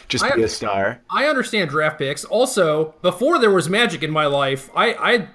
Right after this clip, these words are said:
Speaker 2: like, followed a lot of sports and collected, like, a lot of sports cards.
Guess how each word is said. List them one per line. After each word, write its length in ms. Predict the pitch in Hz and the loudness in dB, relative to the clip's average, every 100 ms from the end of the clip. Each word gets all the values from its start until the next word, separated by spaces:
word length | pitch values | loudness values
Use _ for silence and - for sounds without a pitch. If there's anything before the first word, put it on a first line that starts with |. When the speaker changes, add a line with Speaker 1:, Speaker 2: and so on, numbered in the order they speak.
| _ _ | _ _
Speaker 2:
like, 220 | 160 156 | -2 -2
followed 340 | - 208 226 175 | 0 2 4 2
a 20 | |
lot 260 | 156 160 165 | 2 2 2
of 40 | |
sports 400 | - 156 139 135 | -2 -2 -2 -4
and 100 | 135 | -6
collected, 300 | 147 143 156 | -4 -4 -2
like, 160 | 139 143 | -4 -4
a 60 | |
lot 140 | 139 135 | -6 -6
of 40 | |
sports 300 | - 135 139 | -10 -12 -10
cards. 380 | 120 92 107 | -12 -14 -20